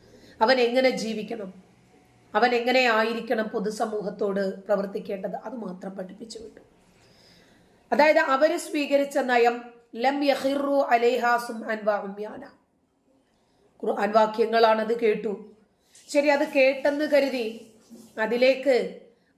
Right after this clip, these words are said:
അന്ധമായും ബധിരരായും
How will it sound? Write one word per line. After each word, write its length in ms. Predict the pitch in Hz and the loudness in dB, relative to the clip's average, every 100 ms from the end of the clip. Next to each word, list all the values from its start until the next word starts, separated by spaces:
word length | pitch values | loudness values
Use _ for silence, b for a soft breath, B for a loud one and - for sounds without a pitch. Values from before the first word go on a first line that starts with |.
| 220 | -10
അന്ധമായും 720 | 220 240 254 254 247 240 240 240 - _ 190 | -10 -2 0 0 2 0 0 -6 -18 _ -2
ബധിരരായും 920 | 220 220 226 240 254 240 233 226 226 | 0 0 0 0 2 4 4 4 0